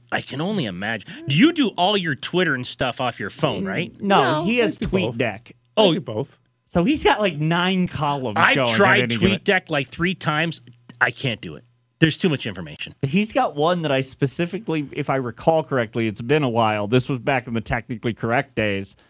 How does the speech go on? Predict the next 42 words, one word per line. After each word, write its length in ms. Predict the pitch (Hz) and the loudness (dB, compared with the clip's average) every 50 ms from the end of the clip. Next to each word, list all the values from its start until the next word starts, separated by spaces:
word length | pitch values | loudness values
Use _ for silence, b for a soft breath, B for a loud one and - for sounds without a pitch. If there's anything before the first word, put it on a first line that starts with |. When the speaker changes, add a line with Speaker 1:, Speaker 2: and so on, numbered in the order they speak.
| _ _ _ _ | _ _ _ _
Speaker 2:
He's 200 | 156 165 160 - | -2 -2 0 4
got 200 | - 208 185 135 | 4 4 4 4
one 200 | 143 160 175 165 | 2 0 2 2
that 80 | 160 151 | 2 0
is 140 | 143 139 - | 0 0 -2
specifically 680 | - - - - - - 165 147 160 143 165 165 160 | -6 -8 -8 -2 0 0 2 2 0 0 0 0 0
just 220 | - 143 127 - | 0 -2 -4 -4
U 320 | 123 110 107 113 160 170 165 | -4 -2 0 2 2 2 2
N 80 | 165 160 | 2 2
L 240 | 151 151 147 151 | 2 2 2 0
V 380 | 143 123 123 135 131 139 147 151 | 0 0 0 2 2 2 0 0
sports 680 | 143 - - - - - 131 160 196 196 - - - - | -2 -4 -10 -6 -2 0 2 2 2 0 -2 -8 -2 0
or 100 | 185 185 | 0 0
something. 600 | - - 196 190 196 - 208 202 233 220 220 B 226 254 254 247 233 214 B | 2 2 0 0 4 4 4 4 4 2 0 B 0 -4 -4 -6 -10 4 B
Speaker 1:
Oh, 80 | 214 | 6
so 40 | 196 | 6
Speaker 2:
That 140 | - 196 190 | 8 6 6
Speaker 1:
anytime, 380 | 185 185 180 - 190 175 170 156 | 6 4 2 2 2 0 0 0
anytime 500 | 170 180 160 175 175 170 156 147 147 _ _ - | -2 -2 0 0 -2 -2 -2 -4 -8 _ _ -12
something, 500 | - - 170 151 - 147 131 131 127 120 | -6 -4 -4 -4 -2 -4 -4 -4 -6 -6
uh, 160 | 120 135 120 | -6 -4 -4
happens 340 | 127 175 180 - 151 131 - | -4 -4 -4 -4 -6 -4 -2
there, 120 | - 131 | -2 -4
they, 120 | 123 120 120 | -2 -4 -6
you, 360 | 117 92 123 120 120 107 110 | -6 -6 -6 -6 -6 -6 -8
it 60 | 127 - | -6 -4
comes 200 | 143 135 - 165 | -2 -2 -2 -2
Speaker 2:
Y-, 40 | |
Speaker 1:
up, 140 | 165 - - | -4 -4 -4
right? 120 | - - 262 | -2 2 2
Speaker 2:
yeah, 140 | 254 240 180 | 4 4 4
Speaker 3:
Yeah, 100 | - 139 208 | 2 4 4
Speaker 2:
but 160 | 208 196 185 | 2 2 4
at 80 | 180 180 | 2 0
the 40 | - | 0
Speaker 3:
anything 280 | 185 190 - 226 208 185 | 0 2 4 4 4 4
Speaker 2:
same 60 | - | 2
time, 320 | - 277 214 196 185 170 190 | 2 4 4 6 4 4 2
Speaker 3:
U 40 | 190 | -2
N 40 | 185 | -8
L 40 | |
V. 0 | - | -12